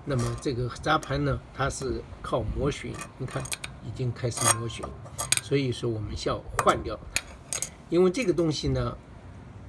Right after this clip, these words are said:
如果要是自己换就不贵；如果要是让别人换，就是如果要让车行里去换，那么它往往就，就会花很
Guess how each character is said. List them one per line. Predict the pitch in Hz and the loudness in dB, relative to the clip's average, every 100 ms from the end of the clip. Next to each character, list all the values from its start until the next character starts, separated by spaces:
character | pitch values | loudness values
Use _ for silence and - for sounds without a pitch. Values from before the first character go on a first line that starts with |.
| - - - - - | -16 -16 -16 -16 -4
如 | 165 190 | 4 6
果 | 208 | 8
要 | 190 175 | 6 4
是 | 160 | 0
自 | 135 254 | -4 -4
己 | 165 120 | -2 -4
换 | - 175 120 - - | 0 2 0 -4 -4
就 | 151 120 101 110 | 0 2 0 -4
不 | 135 | -4
贵； | 120 165 120 - - - - - | 0 2 2 0 -12 -14 -14 -2
如 | 165 196 | 6 10
果 | |
要 | 196 190 | 10 8
是 | 151 | 4
让 | 214 180 | 4 4
别 | 127 151 220 | 4 4 6
人 | 185 | 4
换， | 139 156 127 120 - - | 2 2 2 0 -6 0
就 | 165 | 2
是 | 139 139 | 4 4
如 | 160 | 4
果 | 196 | 8
要 | 185 175 | 8 6
让 | 143 180 147 | 6 4 4
车 | - 247 | 2 0
行 | 214 147 180 | 2 2 2
里 | 226 | 2
去 | - | 2
换， | 131 - 131 - - - - - - - | 0 2 0 -2 -10 -16 -16 -16 -16 -4
那 | 147 | 2
么 | 131 127 | 2 2
它 | - 135 | 0 0
往 | 131 135 | 2 4
往 | 117 - | 4 2
就， | - 113 - - - - - - | 2 -2 -4 -6 -6 -6 -10 -6
就 | - | -4
会 | - 131 | 0 0
花 | - 120 127 | 0 0 0
很 | - | -2